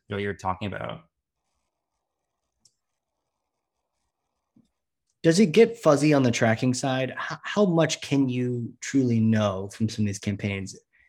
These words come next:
Speaker 2: I for sure have bought directly from Instagram too many times, so much that I had to, <laughs> I just, what,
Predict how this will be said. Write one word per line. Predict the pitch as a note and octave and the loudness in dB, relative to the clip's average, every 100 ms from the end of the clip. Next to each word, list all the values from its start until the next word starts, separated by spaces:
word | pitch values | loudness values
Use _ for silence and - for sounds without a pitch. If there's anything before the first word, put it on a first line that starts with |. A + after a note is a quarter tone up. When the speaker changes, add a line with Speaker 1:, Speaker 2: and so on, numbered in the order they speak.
| _ _ _ - | _ _ _ -6
Speaker 2:
I | B2 B2+ | -2 0
for | D#3 | 2
sure | C#3+ E3 D3 | 2 6 6
have | B2+ A#2+ A2+ | 6 0 2
bought | A#2 A2+ A#2 _ _ _ _ | 2 2 -2 _ _ _ _
directly | - A#2 A#2 B2+ A2+ | 0 2 2 0 -4
from | A2+ A2 | 0 0
Instagram | A2 - G#2+ A2 G#2+ G#2 G#2 - _ _ - | 0 -4 -4 -2 -2 -2 -4 -10 _ _ 2
too | G3 | 4
many | F#3+ D#3+ | 6 4
times, | D#3 C3+ A#2 A2 | 4 4 4 4
so | D3+ | 2
much | D3 D3 C3+ | 2 0 -2
that | B2+ | -4
I | |
had | A#2+ A#2+ | -2 -2
to, | B2 A2+ - - - | -2 -4 -6 -18 -20
<laughs> | - - D#3 | -18 -6 0
I | |
just, | B2 B2 C#3+ | 0 0 -2
what, | C#3 F3+ E3+ | 2 4 4